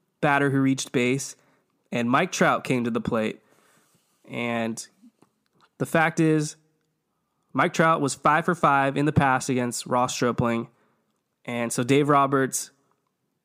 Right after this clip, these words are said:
did not hesitate one second. He brought Dylan Floro into the game, took out Stripling, and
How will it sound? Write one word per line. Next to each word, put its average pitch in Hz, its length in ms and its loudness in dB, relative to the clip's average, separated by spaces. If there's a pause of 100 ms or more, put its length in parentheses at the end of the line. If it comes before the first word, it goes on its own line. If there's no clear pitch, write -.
(560)
did 143 120 0
not 139 180 4
hesitate 135 380 0
one 131 240 2
second. 127 480 -2 (280)
He 175 160 -2
brought 143 480 2 (760)
Dylan 180 280 2
Floro 143 320 2
into 127 200 -2
the 127 80 0
game, 123 480 -2 (1300)
took 170 200 4
out 143 160 2
Stripling, 131 600 0 (880)
and 120 460 -4